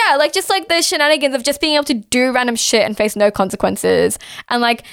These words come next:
just, yeah, like, the innocence and freedom that comes with being a child that doesn't face consequences. Because now, in such an interconnected world where everybody knows what you're doing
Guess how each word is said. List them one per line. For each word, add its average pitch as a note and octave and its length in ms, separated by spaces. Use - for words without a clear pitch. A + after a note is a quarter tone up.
just, B3+ 300
yeah, C#4+ 240
like, C4+ 240
the D#4 100
innocence D4 640
and B3+ 160
freedom B3+ 400
that A#3+ 120
comes B3 200
with A3+ 100
being A#3+ 140
a A#3 60
child A3+ 400
that A3 80
doesn't A3+ 240
face G#3+ 220
consequences. G3 800
Because D4 260
now, B3+ 560
in C#4+ 220
such C#4 180
an C#4 180
interconnected B3+ 1000
world G#3 540
where G#3+ 200
everybody B3 440
knows A#3+ 240
what - 80
you're B3 100
doing G#3 400